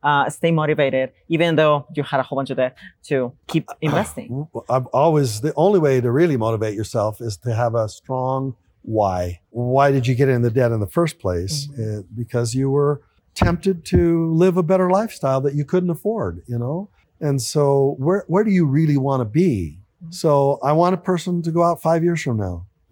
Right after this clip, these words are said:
Speaker 2: and figure out what do they really want? What do they want their life to look like?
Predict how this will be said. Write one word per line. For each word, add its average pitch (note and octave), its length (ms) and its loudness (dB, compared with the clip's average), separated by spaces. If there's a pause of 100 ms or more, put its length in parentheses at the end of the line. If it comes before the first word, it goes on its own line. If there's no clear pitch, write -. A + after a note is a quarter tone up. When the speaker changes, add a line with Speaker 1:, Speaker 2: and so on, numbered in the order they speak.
Speaker 2:
and B2+ 360 0
figure - 500 -2
out D3 180 4
what F#3 240 -2
do E3+ 80 -4
they D3 160 0
really C3 340 0
want? A2+ 420 -4
What A#3+ 100 -2
do C#4 40 -2
they C4 80 2
want G#3+ 200 2
their F3 140 0
life D3 300 2
to C#3+ 100 -4
look B2 340 -2
like? F2 460 -8